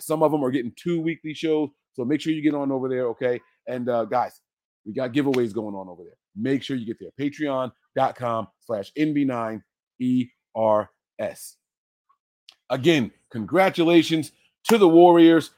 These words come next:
for going out there and smacking some ass. Sorry, Wayne. I listen, guys. I hit up,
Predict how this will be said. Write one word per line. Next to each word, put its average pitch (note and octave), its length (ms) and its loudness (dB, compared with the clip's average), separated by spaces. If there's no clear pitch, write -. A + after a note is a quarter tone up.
for B2 80 -14
going F#3 300 4
out F3 200 4
there E3+ 200 2
and B2 100 -8
smacking E3 640 -4
some D#3 160 -8
ass. D3+ 180 -4
Sorry, F3+ 380 4
Wayne. D#3+ 400 0
I D3+ 80 -6
listen, C#3+ 320 -6
guys. A2+ 240 -6
I B2+ 120 -8
hit C#3+ 140 -2
up, C#3 140 -2